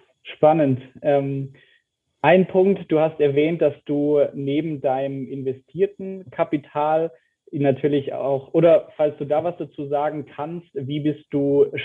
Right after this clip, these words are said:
steuerlich <laughs> organisiert? Weil ich habe bei mir jetzt, äh, mich im letzten halben Jahr viel beschäftigt mit Holding, G M B H und so weiter. Ähm, vielleicht kannst du da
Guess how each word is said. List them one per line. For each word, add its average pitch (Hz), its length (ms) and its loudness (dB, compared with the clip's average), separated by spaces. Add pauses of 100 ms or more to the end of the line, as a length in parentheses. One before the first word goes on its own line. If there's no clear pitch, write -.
(120)
steuerlich 180 600 4
<laughs> - 0 -
organisiert? 170 720 -2
Weil 143 160 0
ich 143 140 -8
habe 147 140 -4
bei 139 140 0
mir 151 220 -4
jetzt, 160 300 -6
äh, 143 380 0
mich 139 260 -12
im 139 100 -12
letzten 143 300 -4
halben 139 180 -4
Jahr 139 200 -4
viel 143 240 -10
beschäftigt 139 580 -6
mit 127 160 -12
Holding, 156 480 -2
G 135 80 0
M 135 100 -2
B 131 140 -4
H 175 240 -2
und 135 180 -10
so 123 100 -14
weiter. 208 380 -8 (500)
Ähm, 143 440 2 (320)
vielleicht 143 260 6
kannst 151 220 2
du 143 40 -4
da 156 380 2